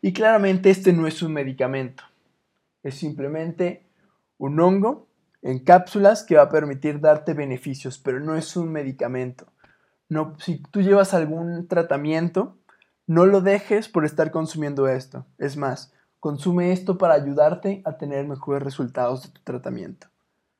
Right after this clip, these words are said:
¿Cómo se toma? Simplemente con una cápsula después de la alimentación. Contiene noventa cápsulas, tómate una o dos al día,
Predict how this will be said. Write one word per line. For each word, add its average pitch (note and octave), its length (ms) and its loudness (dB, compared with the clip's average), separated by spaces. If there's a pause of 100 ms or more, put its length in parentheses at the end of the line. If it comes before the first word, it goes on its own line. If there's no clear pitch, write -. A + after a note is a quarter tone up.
(420)
¿Cómo C4+ 240 4
se A3 160 -2
toma? G#3 460 0 (500)
Simplemente G#3 640 0
con F3+ 140 6
una F3+ 280 2
cápsula F#3+ 500 4
después D3+ 480 -6
de D#3 200 2
la C#3+ 120 2
alimentación. D3 880 -2 (1200)
Contiene F#3+ 400 6
noventa F3+ 420 6
cápsulas, G3+ 520 6
tómate F3+ 480 2
una G3 440 2
o D3+ 160 0
dos D#3 440 0
al C#3 220 -2
día, C3 380 -8